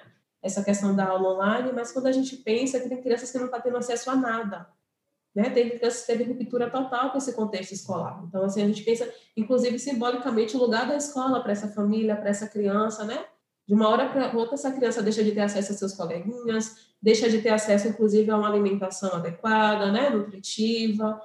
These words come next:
Então, essas coisas também precisam ser pensadas, porque isso vai repercutir de uma forma muito mais acentuada nas crianças, né? Que tiveram todas essas restrições, além do próprio isolamento em si.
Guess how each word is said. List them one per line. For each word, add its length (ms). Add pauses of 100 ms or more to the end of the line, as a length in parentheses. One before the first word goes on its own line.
(280)
Então, 240
essas 380
coisas 360
também 360
precisam 400
ser 140
pensadas, 600
porque 260
isso 380
vai 160
repercutir 840
de 40
uma 220
forma 240
muito 600
mais 260
acentuada 420
nas 220
crianças, 640 (180)
né? 180
Que 120
tiveram 400
todas 240
essas 260
restrições, 640 (300)
além 300
do 120
próprio 300
isolamento 600
em 60
si. 440